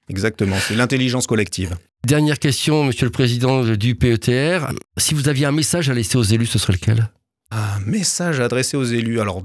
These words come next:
Speaker 1: d'abord, remercier les élus, euh, qui m'ont accordé leur confiance. Et ensuite, euh, ça serait un, un message de confiance qui dit que, voilà, l'orientation, euh, que je souhaite donner à ce mandat, c'est vraiment d'être à l'écoute,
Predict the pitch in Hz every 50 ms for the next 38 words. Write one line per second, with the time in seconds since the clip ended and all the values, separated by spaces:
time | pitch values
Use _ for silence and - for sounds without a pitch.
0 | - - 120 131 139 139 151 151 135 98 107 110 98 113 113 117 120 - - -
1 | 131 123 117 110 117 120 120 123 127 127 110 104 101 101 98 92 - - 107 107
2 | 107 107 - 110 104 107 104 104 95 - 107 104 - - 135 165 - - - -
3 | _ _ _ _ - - _ _ _ _ _ _ _ _ _ _ _ _ _ _
4 | _ _ _ - 131 120 123 123 - - - 175 160 147 123 117 113 113 117 113
5 | 110 110 104 - _ _ _ - - 113 107 95 - - 117 117 117 117 117 113
6 | 110 110 110 110 110 - - 120 117 120 123 113 - 135 135 120 123 127 113 127
7 | 123 120 - - 135 151 156 - - 95 95 92 - _ _ _ _ - - -
8 | - 107 107 123 131 120 113 110 107 107 98 98 110 - - _ _ _ _ _
9 | _ _ _ _ _ _ _ - 123 123 127 131 139 147 147 135 147 139 135 -
10 | - 151 156 156 147 127 120 117 113 107 - 117 110 113 110 - - 131 127 120
11 | 120 117 123 120 117 110 - 117 120 120 120 120 127 143 160 175 - _ _ _
12 | _ _ _ - - - 110 101 107 117 120 135 143 147 143 123 131 131 - -
13 | 123 120 120 117 - - 160 175 - - -